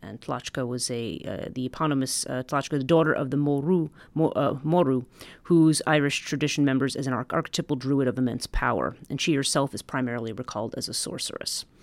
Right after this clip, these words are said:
Okay. And, um, so she, um, so yeah, th-, there's almost this feminine aspect to, um,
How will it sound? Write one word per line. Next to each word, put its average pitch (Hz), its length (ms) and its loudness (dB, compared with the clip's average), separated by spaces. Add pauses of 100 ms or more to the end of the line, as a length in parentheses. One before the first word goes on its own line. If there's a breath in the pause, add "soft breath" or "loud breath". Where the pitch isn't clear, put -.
(600 loud breath)
Okay. - 220 -8 (1040)
And, 123 560 -2
um, - 540 -6 (340)
so 127 600 2 (460)
she, 147 560 0
um, 131 440 0 (200)
so 170 200 10
yeah, 170 240 6
th-, 151 120 2
there's 165 180 4
almost 170 280 4
this 139 140 -2
feminine 131 400 2
aspect - 640 -6
to, 117 580 -6 (120)
um, 104 460 -10